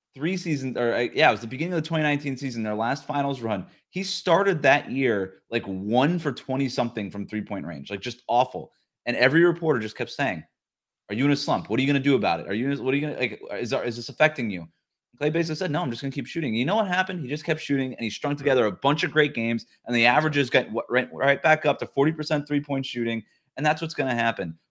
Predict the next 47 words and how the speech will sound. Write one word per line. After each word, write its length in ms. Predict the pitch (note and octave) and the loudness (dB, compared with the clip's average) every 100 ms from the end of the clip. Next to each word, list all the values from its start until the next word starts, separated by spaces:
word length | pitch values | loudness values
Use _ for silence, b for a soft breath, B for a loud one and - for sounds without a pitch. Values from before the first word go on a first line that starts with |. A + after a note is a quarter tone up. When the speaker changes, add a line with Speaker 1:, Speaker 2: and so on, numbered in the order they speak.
| - | -2
Speaker 1:
We're 80 | A#2+ | 6
having 260 | C#3+ E3+ | 6 6
this 100 | D#3+ | -2
conversation 680 | - D3 C#3 C#3 C3+ B2+ B2 | -2 -2 0 0 -2 -2 -4
now, 400 | B2+ C3 A#2+ A2 _ _ | -2 0 -2 -6 _ _
David, 320 | A#2 A2+ A2+ | -2 0 0
and 120 | G#2+ A#2 | 0 -4
I 60 | |
guarantee 480 | G#2+ B2+ C#3 C3+ D3+ | -4 -2 -2 -4 -2
you 360 | D3 C3 A#2 b b - | 2 2 2 b b -4
in 100 | B2 | -2
a 80 | A#2 | 0
month, 440 | B2 D3 C#3 - - | 2 2 2 -4 -10
Heat 200 | D3 - | -6 -4
fans 220 | C#3+ C3+ | -2 0
are 60 | B2+ | -2
gonna 120 | B2+ | -2
be 100 | B2 | 0
having 180 | A#2+ A#2+ | 0 0
another 260 | B2 C3 | 0 0
conversation 480 | C3 B2+ B2 B2+ A#2+ | 0 -2 0 -4 -2
about, 220 | A#2 A2+ | 2 2
"Is 100 | C3 | 0
Duncan 320 | A2+ C#3 C#3+ C#3 | 0 0 2 6
Robinson 380 | C3 C3 C3 | 6 4 -2
the 80 | A#2+ | -4
greatest 400 | G#2+ A#2 A#2+ B2 | 0 0 0 -2
three-point 320 | C3 A2+ A#2+ | -6 -4 -6
shooter 200 | A2 A#2 | -2 -2
of 80 | G#2+ | 0
all 120 | G#2+ | 0
time?" 300 | G#2+ A#2 A#2 | 0 0 0
'Cause 120 | G#2 G2+ | -2 -6
he 80 | |
just 280 | G#2 A2 A2 | -6 -4 -6
can't 260 | - A#2+ - | -6 -8 -8
<laughs> 20 | |
miss. 420 | F#2+ A#2 C3 - | -6 -4 -4 -6
I 60 | B2 | -8
mean, 80 | C3 | -8
this 120 | - | -8
is 120 | D3 | -10
just 220 | - A2+ - | -6 -8 -6
how 80 | G2+ | -10
these 160 | F#2+ | -10
things 240 | - F2 D#2 | -14 -16 -16
work. 160 | C2 | -20